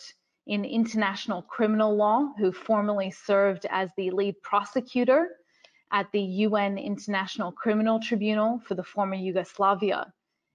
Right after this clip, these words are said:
And after interviewing dozens of witnesses over the course of a year, the tribunal concluded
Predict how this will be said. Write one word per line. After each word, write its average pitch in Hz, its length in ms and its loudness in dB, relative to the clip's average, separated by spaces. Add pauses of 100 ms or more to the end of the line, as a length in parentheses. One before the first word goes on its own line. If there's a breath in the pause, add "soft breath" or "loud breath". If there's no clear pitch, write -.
And 214 160 2
after 226 280 4
interviewing 214 800 0
dozens 240 500 2
of 180 160 0
witnesses 226 600 2
over 190 200 0
the 185 80 -4
course 196 340 -4
of 185 100 -4
a 185 80 -2
year, 220 640 2 (560)
the 220 60 4
tribunal 214 640 0
concluded 214 920 0